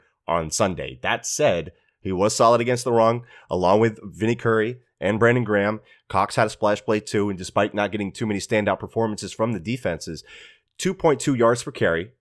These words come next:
for the, for, for Washington, only a fifteen percent success rate.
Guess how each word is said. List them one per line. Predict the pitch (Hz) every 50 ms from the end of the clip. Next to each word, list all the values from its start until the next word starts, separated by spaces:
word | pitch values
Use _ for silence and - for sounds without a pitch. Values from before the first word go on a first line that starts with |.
| _ _ _ _
for | - 120
the, | 95 95 - - -
for, | - 113 104 92
for | - - 104
Washington, | 98 95 80 80 - - 90 80 - 90 85 -
only | - 110 117 113
a | 101
fifteen | - - - 143 135 - - 147 127
percent | - 123 - - - 131 117 107
success | - - - - - 101 82 - -
rate. | - 78 78 76